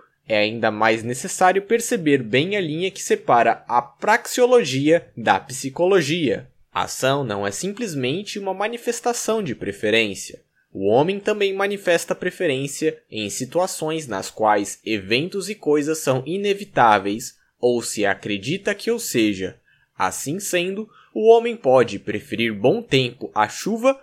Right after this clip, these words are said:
e pode desejar que o sol dispersasse as nuvens. Aquele que apenas almeja ou deseja não interfere ativamente no curso dos acontecimentos nem na formação de seu destino. Por outro lado, o agente homem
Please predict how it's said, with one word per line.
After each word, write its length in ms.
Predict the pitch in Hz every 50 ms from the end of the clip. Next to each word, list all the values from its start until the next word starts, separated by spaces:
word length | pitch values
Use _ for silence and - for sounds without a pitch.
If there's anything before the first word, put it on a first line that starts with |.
| _ _ _
e 120 | - 101
pode 400 | 98 - - 95 101 104 95 95
desejar 680 | 92 110 117 120 147 190 180 147 135 131 135 143 151 151
que 120 | - 247
o 80 | 269 247
sol 320 | - - 208 202 196 185
dispersasse 960 | 160 180 262 277 - - - 156 117 - - - 123 110 110 113 - - - 160
as 160 | 170 165 156
nuvens. 680 | 151 156 165 160 123 104 98 92 156 - - - - _ _ _ -
Aquele 320 | - - - 330 311 254
que 120 | - -
apenas 420 | 107 95 - 110 107 101 98 98 101
almeja 580 | 151 196 170 123 104 98 95 92 - 87 - _ -
ou 160 | 180 220 202
deseja 600 | 135 104 98 95 101 123 127 113 104 - - - _ - - _
não 240 | - 180 196 220 247
interfere 720 | 262 233 - 156 120 - - - - 107 104 110 104 104
ativamente 760 | 101 98 - - 147 160 196 185 147 123 127 147 156 - - 185
no 120 | 208 233
curso 440 | 233 - - 247 277 277 - - 226
dos 160 | 233 226 214
acontecimentos 1000 | 240 233 - 247 233 226 240 220 - - 165 120 110 117 127 131 - 156 - - - - _ _ -
nem 300 | 120 120 127 139 165 202
na 160 | 214 220 214
formação 720 | - - 226 220 214 214 226 220 - - - 220 240 240 233
de 140 | 214 226 214
seu 180 | - 233 240
destino. 680 | 233 214 240 226 - - - - 113 104 95 92 87 - - _ _ _ _ -
Por 140 | - 240 254
outro 260 | 247 196 - 123 104
lado, 400 | 98 101 107 107 98 98 - - _ _ _
o 160 | - - 107 104
agente 500 | 101 101 98 104 101 101 98 - - -
homem 460 | - 131 147 180 196 208 226 233 233